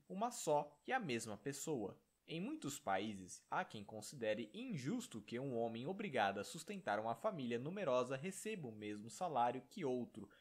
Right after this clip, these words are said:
responsável apenas pela própria manutenção. No entanto, o problema é não questionar se é ao empresário ou não que cabe assumir a responsabilidade pelo tamanho da família de um trabalhador.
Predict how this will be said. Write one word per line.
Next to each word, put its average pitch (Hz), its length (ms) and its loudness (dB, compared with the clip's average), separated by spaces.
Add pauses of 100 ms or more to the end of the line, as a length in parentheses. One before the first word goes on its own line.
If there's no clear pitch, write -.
(120)
responsável 135 960 0
apenas 185 560 0
pela - 260 -2
própria 127 540 2
manutenção. 123 1000 -6 (100)
No 110 160 -2
entanto, 139 600 2
o 147 140 2
problema 104 460 4
é - 20 0
não 131 200 0
questionar 120 600 0
se 113 260 0
é 104 300 4
ao 156 300 6
empresário 131 760 0
ou 220 220 0
não 156 260 2
que 127 160 -6
cabe 123 360 0
assumir 139 440 0
a 113 60 4
responsabilidade 165 1040 0
pelo 107 220 -4
tamanho 123 500 -2
da 101 120 0
família 127 480 -2
de 95 160 -6
um 98 100 -10
trabalhador. 101 720 0